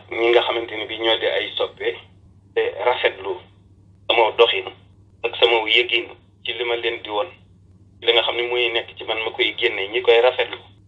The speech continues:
ñoo, ñoo moom kàddu yi. Bu gën a leeral tuuti rek.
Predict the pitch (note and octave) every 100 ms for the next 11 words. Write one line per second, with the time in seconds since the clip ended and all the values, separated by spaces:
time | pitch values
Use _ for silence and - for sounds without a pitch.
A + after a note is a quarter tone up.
0 | _ A2 A2+ A#2 A#2 A2 G#2+ - A#2+ -
1 | F2+ - - _ _ - A2 G#2 G2 G2
2 | F#2+ F2+ G#2+ G2 - E2 -